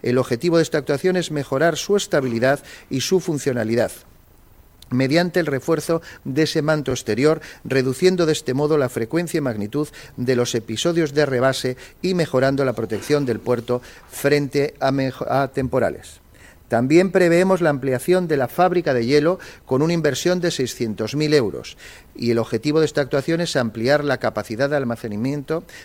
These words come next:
de esta fábrica de hielo del puerto de Laredo, optimizando la distribución del espacio y mejorando la eficiencia operativa de esta instalación. En cuarto lugar, pretendemos adecuar la urbanización de todo el entorno del sector pesquero con una inversión de un millón y medio de euros.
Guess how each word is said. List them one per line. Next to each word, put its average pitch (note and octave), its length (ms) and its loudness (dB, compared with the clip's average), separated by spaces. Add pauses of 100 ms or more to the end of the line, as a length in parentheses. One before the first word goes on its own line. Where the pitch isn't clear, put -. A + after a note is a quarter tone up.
de A2+ 160 -2
esta D3+ 260 -2
fábrica D3+ 480 -2
de G#2+ 140 -4
hielo B2 280 -2
del G#2 160 -8
puerto D#3+ 360 -4
de A2+ 60 -4
Laredo, A#2 380 -2 (220)
optimizando C#3+ 680 -2
la B2 80 0
distribución A2+ 600 -6
del C3 140 -4
espacio C#3 520 -2 (240)
y F3 140 -4
mejorando C3+ 500 -2
la C#3+ 100 -2
eficiencia A#2+ 520 -8
operativa G#2+ 440 -8
de G#2+ 60 -4
esta G#2+ 140 -12
instalación. F2+ 540 -8 (720)
En B2+ 180 2
cuarto E3 340 4
lugar, F3+ 300 6
pretendemos E3+ 720 2
adecuar D#3+ 480 4
la D#3 160 4
urbanización D#3+ 640 2
de C#3+ 120 2
todo F#3 360 2
el E3+ 80 4
entorno D#3+ 460 0
del C#3 100 -2
sector E3 440 -2
pesquero C#3+ 540 0 (260)
con C#3 140 2
una E3 120 2
inversión E3 480 0
de D#3 100 2
un F3 140 2
millón D3 280 0
y D3 60 0
medio C#3+ 240 0
de C#3 80 2
euros. E2+ 340 -4